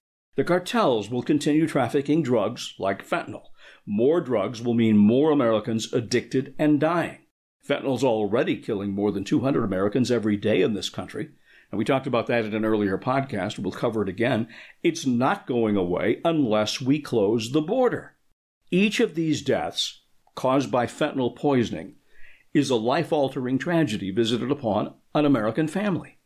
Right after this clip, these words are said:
These aren't families of drug addicts. They're often families of someone, young people very frequently, who thought they were taking oxycodone or Adderall, but it was laced with fentanyl,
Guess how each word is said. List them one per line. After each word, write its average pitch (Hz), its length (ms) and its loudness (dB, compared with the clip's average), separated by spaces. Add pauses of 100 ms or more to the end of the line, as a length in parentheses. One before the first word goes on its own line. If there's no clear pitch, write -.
(400)
These 196 360 0
aren't 240 200 0
families 156 380 2
of 110 120 0
drug 113 260 0
addicts. 107 440 -2
They're 127 260 0
often 196 300 -2
families 139 460 0
of 120 120 0
someone, 135 460 0 (420)
young 156 320 0
people 110 280 -2
very 98 240 0
frequently, 139 460 0
who 135 100 4
thought 277 400 -2
they 185 80 0
were - 160 2
taking 120 320 -2
oxycodone 156 840 0
or 120 140 0
Adderall, 190 560 2 (1080)
but 139 140 -2
it 120 60 -8
was 151 160 0
laced 143 280 2
with 147 220 -2
fentanyl, - 380 -6